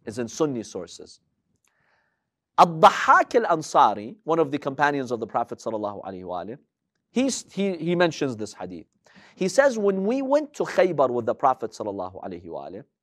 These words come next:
the Prophet assigned Imam Ali alayhi salam at the forefront of the army. And then the Prophet sallallahu alaihi wa alihi stated, "من دخل النخل فهو آمن."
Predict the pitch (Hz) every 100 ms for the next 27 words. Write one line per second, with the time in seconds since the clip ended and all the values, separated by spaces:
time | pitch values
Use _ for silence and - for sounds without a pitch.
0 | _ _ _ - 160 165 233 240 - 156
1 | 151 151 175 185 165 147 147 143 139 175
2 | 151 131 117 110 - 123 147 202 269 _
3 | _ _ _ _ - 160 - 180 - 208
4 | 226 220 220 208 - 143 131 - 135 110
5 | 85 - _ _ _ _ _ _ _ _
6 | _ _ _ _ _ _ _ _ _ _
7 | - 175 196 285 339 277 226 269 - 240
8 | 240 202 190 175 165 156 156 151 135 127
9 | 127 135 - 170 170 147 143 185 190 180
10 | 262 - 208 190 190 262 - 220 - 196
11 | 175 151 151 131 101